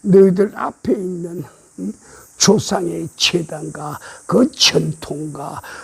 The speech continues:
그, 음, 나쁜, 음, 나쁜 은행들, 그것을 너는 오늘 깨트리겠는가 그 말이요.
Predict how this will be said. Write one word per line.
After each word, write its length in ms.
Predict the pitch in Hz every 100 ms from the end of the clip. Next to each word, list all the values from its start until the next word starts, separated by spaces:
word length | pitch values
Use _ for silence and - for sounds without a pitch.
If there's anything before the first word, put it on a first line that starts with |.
| - - -
그, 400 | - 196 427 359 - -
음, 160 | 202 254 - - - - - - - - - - - - - - - - - - - - - - - - - - - - - - - - - - -
나쁜, 720 | 185 170 156 - - 160 143 - - - - - - - - 151
음, 120 | 196 - - - - - - 180
나쁜 560 | 175 - - 285 247 - - - - - - - 240
은행들, 520 | 226 180 135 - - - - - - -
그것을 640 | - 190 - 226 185 175
너는 280 | 170 180 156
오늘 280 | 185 160 156 - -
깨트리겠는가 1200 | 151 147 - 175 151 156 160 151 156 156 151 160
그 160 | - 117
말이요. 380 | 127 123 135